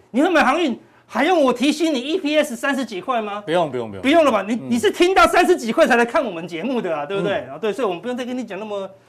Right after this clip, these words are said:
Speaker 1: 热闹的话了，
Speaker 2: 是。
Speaker 1: 对不对？那我说，现在谁是主力？你就是主力啊，
Speaker 2: 嗯，
Speaker 1: 你看。
Speaker 2: 交易人数现在多少？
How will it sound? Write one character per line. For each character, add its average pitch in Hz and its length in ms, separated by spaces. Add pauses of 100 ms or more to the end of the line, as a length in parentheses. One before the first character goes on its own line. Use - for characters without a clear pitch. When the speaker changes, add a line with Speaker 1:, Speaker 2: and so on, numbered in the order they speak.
(180)
Speaker 1:
热 214 200
闹 220 180
的 175 100
话 170 260
了， 117 80
Speaker 2:
是。 135 60
Speaker 1:
对 175 100
不 165 40
对？ 165 40
那 240 80
我 220 40
说， 269 240 (240)
现 262 180
在 - 60
谁 190 100
是 190 120
主 165 120
力？ 151 240
你 202 540 (800)
就 208 120
是 214 120
主 139 200
力 165 160
啊， 190 60
Speaker 2:
嗯， 190 40
Speaker 1:
你 - 40
看。 226 140
Speaker 2:
交 254 200
易 262 60
人 226 120
数 240 120
现 233 100
在 220 60
多 208 160
少？ 127 340